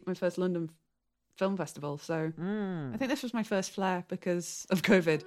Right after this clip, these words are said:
Speaker 2: Ah.
Speaker 1: So, <laughs> but I really
Speaker 2: Yeah.
Speaker 1: enjoyed it. I had a really
Speaker 2: <laughs>
Speaker 1: nice time. It was great being able
Speaker 2: Yeah.
Speaker 1: to, like, dig
Speaker 2: I
Speaker 1: into the
Speaker 2: haven't
Speaker 1: program and pick things out.
Speaker 2: I think my first flare was twenty seventeen.
Speaker 1: Mm.
Speaker 2: I think so, anyway. Yeah, I'd have to look into that. But yeah, it's, it's, it's always been wonderful, and there's always been a
Speaker 1: Yeah.
Speaker 2: good mix of films there.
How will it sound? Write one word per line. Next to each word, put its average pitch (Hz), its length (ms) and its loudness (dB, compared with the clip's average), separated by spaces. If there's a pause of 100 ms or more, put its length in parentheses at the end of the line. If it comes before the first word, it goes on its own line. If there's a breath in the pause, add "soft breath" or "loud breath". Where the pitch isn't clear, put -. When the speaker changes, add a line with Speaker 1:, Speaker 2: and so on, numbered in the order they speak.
Speaker 2:
Ah. 196 140 -4
Speaker 1:
So, - 180 8
<laughs> 226 400 10
but 277 240 10
I - 40 10
really 269 80 6
Speaker 2:
Yeah. 131 180 8
Speaker 1:
enjoyed 277 320 0
it. 202 140 4
I 233 40 4
had 208 100 2
a 240 40 4
really 240 180 4
Speaker 2:
<laughs> 226 160 2
Speaker 1:
nice 226 140 -8
time. 208 560 -8
It - 20 -12
was 202 140 -10
great 196 240 -8
being 190 160 -6
able 117 100 -2
Speaker 2:
Yeah. - 60 -6
Speaker 1:
to, - 100 -8
like, 165 300 -10 (720)
dig 170 160 -2
Speaker 2:
I 170 40 2
Speaker 1:
into 165 140 0
the 175 60 2
Speaker 2:
haven't 160 100 0
Speaker 1:
program 160 300 0
and 160 100 -2
pick - 180 -8
things 151 220 -6
out. 143 280 -8 (160)
Speaker 2:
I - 20 -20
think 240 240 -10
my 247 80 -10
first - 420 -10
flare 185 180 -2
was 175 120 -8
twenty 175 440 -8
seventeen. 226 880 -6 (200)
Speaker 1:
Mm. 262 340 0 (640)
Speaker 2:
I 170 40 -10
think 185 180 -10
so, 131 160 -8
anyway. 135 380 -8 (180)
Yeah, 135 200 -6
I'd 135 80 -8
have - 120 -20
to - 80 -10
look 147 80 -8
into 135 160 -12
that. 113 140 -2
But 139 100 -4
yeah, 131 180 4
it's, 123 220 -2
it's, - 280 -8
it's 147 260 -4
always 139 260 0
been 110 160 -10
wonderful, 110 360 -8
and 107 80 -10
there's 123 140 -8
always 120 160 -8
been - 120 -8
a - 80 -2
Speaker 1:
Yeah. - 100 -4
Speaker 2:
good - 80 -12
mix - 220 -14
of 117 100 -14
films 113 280 -12
there. - 160 -20